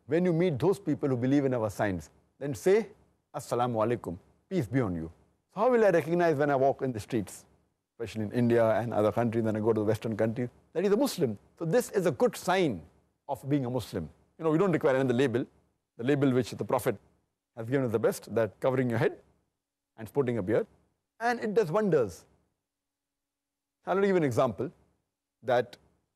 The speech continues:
once in Bombay, there was a young lad who was selling fruits.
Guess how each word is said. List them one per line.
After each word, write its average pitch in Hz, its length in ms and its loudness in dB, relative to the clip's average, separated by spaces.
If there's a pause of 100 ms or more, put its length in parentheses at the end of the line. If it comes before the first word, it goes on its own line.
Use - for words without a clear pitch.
(760)
once 165 300 -4
in 131 140 -4
Bombay, 123 380 0 (440)
there 127 100 2
was 120 80 2
a 117 40 -2
young 127 160 0
lad 107 240 2
who 107 60 -4
was 104 140 0
selling 101 220 -2
fruits. - 380 -10